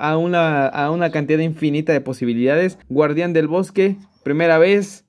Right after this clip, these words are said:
aquí en la Nintendo Switch oledcita. Obviamente, si está disponible para oled, está para la Lite y para la clásica, para Play cuatro, para Xbox, para todas las consolas está disponible y P C, evidentemente.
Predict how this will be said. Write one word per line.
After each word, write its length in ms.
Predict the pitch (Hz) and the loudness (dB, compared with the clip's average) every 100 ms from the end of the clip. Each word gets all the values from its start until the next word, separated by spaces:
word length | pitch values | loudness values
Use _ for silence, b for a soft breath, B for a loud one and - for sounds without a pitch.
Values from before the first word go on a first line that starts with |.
| _ | _
aquí 380 | 120 127 160 175 | -12 -10 -6 -4
en 220 | 175 185 | 0 0
la 100 | 180 | 0
Nintendo 440 | 170 143 160 160 143 | 0 0 0 0 -2
Switch 440 | 139 156 143 - | 0 -2 -2 -6
oledcita. 560 | - 131 127 127 180 185 | 0 2 2 -2 -4 0
Obviamente, 460 | 151 151 151 151 135 | 0 0 -2 -4 -4
si 80 | |
está 160 | 127 135 | -4 -4
disponible 400 | 135 131 139 131 | -4 -4 -2 0
para 340 | 117 113 110 | 0 0 0
oled, 320 | 117 123 139 - | 0 0 0 -2
está 300 | 127 127 - | -4 -4 -2
para 180 | 117 | -2
la 140 | 104 107 | 0 0
Lite 280 | 135 151 147 | 0 -2 -6
y 60 | |
para 220 | - 113 | -4 -2
la 140 | 104 110 | -2 -2
clásica, 500 | 160 165 190 175 170 B B - | -2 -2 -2 -4 -4 B B -8
para 280 | 110 101 | -4 -4
Play 160 | 127 127 | 0 -2
cuatro, 400 | 127 156 160 - | 0 -2 0 -2
para 220 | 117 110 | -2 -2
Xbox, 580 | 123 117 - 160 165 - b b b _ | -4 -6 -2 0 0 -6 b b b _
para 320 | 127 123 120 | -4 -2 -2
todas 280 | - 180 175 | 2 4 4
las 160 | 151 143 | 0 -6
consolas 480 | 131 131 156 160 151 | -8 -4 -2 -2 -4
está 220 | 127 143 | -6 -4
disponible 580 | 143 139 135 147 151 - | -4 -6 -6 -2 -2 0
y 120 | 131 | -4
P 180 | 127 135 | 0 -2
C, 220 | 160 156 | 0 -2
evidentemente. 880 | 151 127 127 131 135 139 131 175 - | -2 0 -2 -2 -2 -4 -4 -6 -10